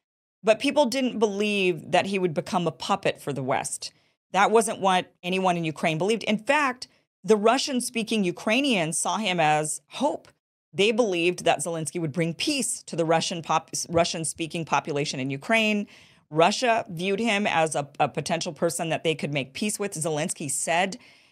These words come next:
while he was running for president that he wanted to make peace with the, with the civil war. He wanted to end that civil war, negotiate with the Donbass reason, region, gain peace with them. And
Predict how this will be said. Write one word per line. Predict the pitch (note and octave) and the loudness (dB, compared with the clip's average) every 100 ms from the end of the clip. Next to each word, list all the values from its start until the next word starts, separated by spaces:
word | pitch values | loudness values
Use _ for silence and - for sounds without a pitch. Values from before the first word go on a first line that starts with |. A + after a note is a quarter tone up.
| _ _ | _ _
while | D#3+ E3+ F#3+ | 2 4 4
he | G3 | 0
was | E3 D#3 | -2 -4
running | D#3+ E3+ | -4 -4
for | D3+ | -6
president | - E3 E3+ A3+ G#3+ | 2 2 2 -4 -4
that | D3 | -4
he | D3 D#3+ | -2 -2
wanted | C#3+ D3+ F3 | 0 0 -2
to | - | -4
make | F#3+ F3 - | -4 -4 -4
peace | G#3 A3+ A#3 | -4 -4 -6
with | F#3 F3+ F#3 | -2 -4 -2
the, | F3 F3 F3 F3 - _ _ _ | 0 2 0 -2 -10 _ _ _
with | F3+ F#3 | -2 0
the | F3+ E3 | -2 -2
civil | D#3+ - G#3 G3+ F3+ | -2 -2 0 0 2
war. | D#3 D#3+ F3+ | 2 4 4
He | G3+ | 2
wanted | D#3+ D#3+ E3 | 0 0 -2
to | C3 - | -6 -2
end | D#3 G3+ | 0 0
that | D3+ | -2
civil | - F#3 F3+ | -4 -4 0
war, | F3+ | 0
negotiate | F3+ C#3+ C#3+ D3 - F#3 | 0 -2 -2 -2 0 -2
with | D#3+ | -2
the | F3+ | -4
Donbass | E3+ F3 E3 E3 - | -2 2 4 2 2
reason, | E3+ E3+ E3+ - | -4 -2 -6 -4
region, | E3 E3+ E3 E3 D#3 - _ _ _ _ _ _ _ | -2 -2 0 -2 -2 -8 _ _ _ _ _ _ _
gain | - E3+ E3+ | 0 0 0
peace | - F3 F3 | -4 -4 -4
with | E3+ E3 | -4 0
them. | E3+ D#3 D#3+ D#3 - _ _ _ _ _ | 2 2 0 -4 -12 _ _ _ _ _
And | G3 G3+ G#3 | 0 2 4